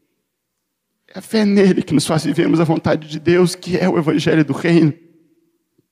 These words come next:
Porque ele não ficou morto,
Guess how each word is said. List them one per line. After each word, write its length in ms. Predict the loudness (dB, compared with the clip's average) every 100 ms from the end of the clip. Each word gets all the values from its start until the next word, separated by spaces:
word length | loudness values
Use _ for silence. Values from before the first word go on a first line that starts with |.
| _ _ _ -20 -20 -20 _ _ _ _ _ -6
Porque 180 | -4 -2
ele 100 | 0
não 160 | 2
ficou 260 | 0 -2 -2
morto, 540 | 2 2 0 -4 -6